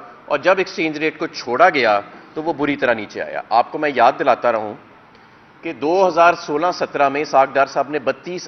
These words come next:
अरब डॉलर ज़ाया किए एक सौ पाँच के ऊपर डॉलर को रखने के और जब वो सस्टेन नहीं हो सका, मिफ्ता इस्माइल साहब आए तो डॉलर जो है वो कोई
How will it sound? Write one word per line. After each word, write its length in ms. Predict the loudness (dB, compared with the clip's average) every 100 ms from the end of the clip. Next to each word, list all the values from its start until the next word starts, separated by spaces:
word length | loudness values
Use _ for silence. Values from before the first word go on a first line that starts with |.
| -2
अरब 280 | 0 0 0
डॉलर 380 | -2 0 0 -2 -16 -4
ज़ाया 280 | 0 2 0
किए 400 | -2 -10 -8 -10 -18 _ _ _ _ _ -8
एक 120 | -6
सौ 120 | -6
पाँच 340 | -4 -2 -2 -4
के 100 | -8
ऊपर 440 | -4 -2 -4 -6 -4
डॉलर 220 | -2 -2
को 100 | -4
रखने 300 | -6 -6 -8
के 140 | -6 -6
और 220 | -4 -2
जब 180 | -2 -2
वो 100 | -6
सस्टेन 420 | -8 -6 -4 -4
नहीं 240 | -6 -6
हो 120 | -8
सका, 320 | -8 -2 0 0
मिफ्ता 280 | 0 -4 -6
इस्माइल 400 | -4 -8 -8 -6
साहब 260 | -4 -2
आए 200 | 0 -2 -6 -14 -20 -20 -20 _ _
तो 120 | -8
डॉलर 360 | -2 0 2 0
जो 160 | 0 2
है 160 | 2
वो 240 | 2 0 0
कोई 380 | -2 -4 -4